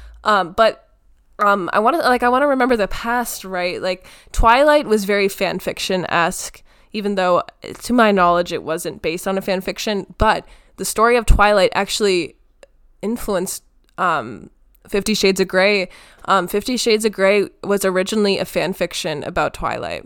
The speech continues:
and it became a best-selling book, and it became a movie. No, the movie is horrible. I have seen it. Um, so, like, yeah,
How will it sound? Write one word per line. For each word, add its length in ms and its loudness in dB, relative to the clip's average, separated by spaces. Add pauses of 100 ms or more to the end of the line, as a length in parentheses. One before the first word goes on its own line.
(120)
and 140 -4
it 80 -8
became 540 -4 (200)
a 220 -4 (300)
best-selling 640 0
book, 280 -4
and 120 2
it 20 2
became 380 0
a 20 0
movie. 640 -2
No, 380 -2
the 360 -2
movie 440 0
is 80 -4
horrible. 320 2
I 100 2
have 260 -4
seen 280 -6
it. 240 -6 (560)
Um, 420 -2 (600)
so, 400 0
like, 340 -4 (240)
yeah, 180 -2